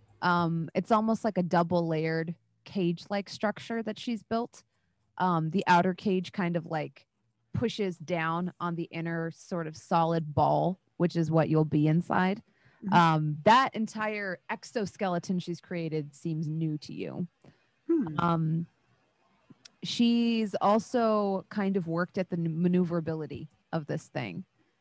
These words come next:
Speaker 1: And so you get the idea that the legs deploy when it's on sand, but when underwater, uh, this thing kinda just, like, float, like, the, the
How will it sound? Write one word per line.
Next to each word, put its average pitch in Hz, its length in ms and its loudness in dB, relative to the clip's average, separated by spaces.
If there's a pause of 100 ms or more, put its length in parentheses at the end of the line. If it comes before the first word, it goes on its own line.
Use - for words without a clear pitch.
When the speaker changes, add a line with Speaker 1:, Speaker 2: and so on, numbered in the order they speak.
(240)
Speaker 1:
And 185 240 0
so 175 680 2 (680)
you 202 120 2
get 226 160 4
the 247 120 2
idea 202 260 0
that 196 180 -8
the 170 100 -6
legs 175 440 -4
deploy 170 840 -2 (100)
when 180 180 -2
it's 175 200 -4
on 160 240 -4
sand, 160 560 -4 (520)
but 196 160 2
when 190 160 0
underwater, 185 1000 0
uh, 160 300 -4
this 165 220 -8
thing 262 340 -8
kinda 214 300 -8
just, 175 320 -10
like, 147 240 -10 (840)
float, 180 400 0
like, 175 260 -8 (100)
the, 180 360 -6 (160)
the 175 380 -10